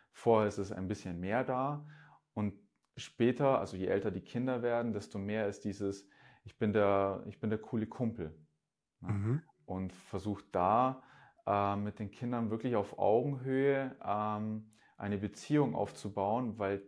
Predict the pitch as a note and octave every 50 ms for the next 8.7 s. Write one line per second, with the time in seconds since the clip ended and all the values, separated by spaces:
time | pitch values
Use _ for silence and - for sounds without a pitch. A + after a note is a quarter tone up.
0 | _ - G#2 F#2+ G#2+ B2 C3 B2 - A#2+ - - - C3 B2 B2 A#2+ - - -
1 | - - B2+ B2 A2 F#2 F2 E2+ - E2 E2 - - - - - _ _ _ _
2 | _ _ _ _ _ - - G#2 G#2 G2+ G2 A2 - - F2+ E2+ F2+ G#2 G#2 -
3 | - - - - - - F#2+ F#2+ F2+ G#2+ F#2+ F2+ F2 F2+ F#2+ F#2 F#2 F#2 F2+ F2
4 | E2+ - - - A#2+ A2+ - - - E2 E2 - _ _ _ _ _ - F#2+ F#2
5 | F2+ F#2 - G#2 F#2+ F#2 F#2 F2+ F2 - G2 G#2 G#2 G2 F2+ - - D#2 D2+ D2
6 | - - F2+ - _ _ _ _ _ - - - - _ _ _ - G2+ - G#2+
7 | F#2 G2 G#2+ G#2+ G#2+ G2+ F#2 G2 F#2 E2+ E2+ E2 F2+ F2+ - - F2+ D#2+ - -
8 | _ _ _ _ _ _ _ - A2+ G#2+ G2+ F#2+ G2+ G#2+